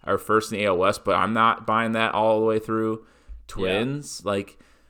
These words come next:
Speaker 1: it's just been a weird American League. So, um, I think a lot of things are up for grabs that we didn't expect going into this year. Um, and the Twins are ripe for the taking.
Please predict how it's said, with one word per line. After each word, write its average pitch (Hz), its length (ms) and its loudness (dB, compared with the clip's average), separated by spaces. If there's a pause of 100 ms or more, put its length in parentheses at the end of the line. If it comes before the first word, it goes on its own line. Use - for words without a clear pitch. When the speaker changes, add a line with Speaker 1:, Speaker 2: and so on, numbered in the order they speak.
(320)
Speaker 1:
it's 120 180 -2
just 143 160 -6
been 156 100 0
a 127 80 0
weird 104 260 0
American 113 420 -2
League. 120 280 -4
So, 92 540 0
um, 92 320 -6
I 85 80 -4
think 135 160 -4
a 107 60 -4
lot 92 200 0
of 107 80 -4
things 90 200 -8
are 87 80 -4
up 85 80 -6
for 87 100 -10
grabs 82 280 -2
that 87 100 -6
we 87 100 -4
didn't 82 140 -4
expect - 600 -6
going 87 280 -6
into 85 220 -10
this 82 280 -8
year. 82 340 -4 (380)
Um, 82 240 -6
and 85 100 -8
the 85 40 -10
Twins 101 320 -4
are 92 60 -2
ripe 92 200 0
for - 80 -10
the 80 80 -4
taking. 85 440 -8